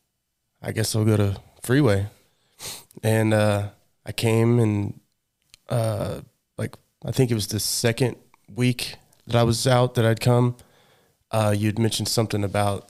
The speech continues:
the D groups and, uh, that you could sign up for 'em.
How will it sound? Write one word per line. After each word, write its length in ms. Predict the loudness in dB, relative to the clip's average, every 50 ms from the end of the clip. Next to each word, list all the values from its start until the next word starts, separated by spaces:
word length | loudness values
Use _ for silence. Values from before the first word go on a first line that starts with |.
| _
the 100 | -8 -8
D 180 | -2 0 0 0
groups 440 | 2 0 -2 -4 -4 -6 -10 -10 -10 -14 _ _ _ _ _ _ _ _ _ _ _ _ _ _ _ _ _ _ _ _ _
and, 340 | -2 0 0 2 0 0 0
uh, 300 | 0 0 0 -2 -2 -4
that 100 | -4 -4
you 100 | -6 -4
could 160 | -6 -6 -6
sign 240 | -2 0 0 2 2
up 160 | 0 -2 -4
for 200 | -4 -2 -2 -2
'em. 180 | -2 -4 -6